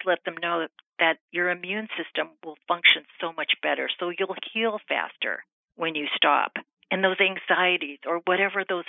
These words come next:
triggers are that makes you want to smoke, those also start to decrease and go down to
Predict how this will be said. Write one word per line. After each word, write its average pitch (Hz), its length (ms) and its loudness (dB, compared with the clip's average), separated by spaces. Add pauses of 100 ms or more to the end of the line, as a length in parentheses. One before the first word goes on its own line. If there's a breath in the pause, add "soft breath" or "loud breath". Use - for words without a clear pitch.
triggers 170 360 0
are 160 240 4
that 147 160 -4 (160)
makes 170 260 0 (100)
you 165 180 -6
want 160 220 0
to 165 120 -8 (140)
smoke, 151 300 -4 (320 loud breath)
those 220 280 4
also 196 340 0 (100)
start 143 260 2
to 151 160 -2
decrease 156 400 -6 (360)
and 170 260 2
go 214 160 6
down 208 280 4
to 156 220 4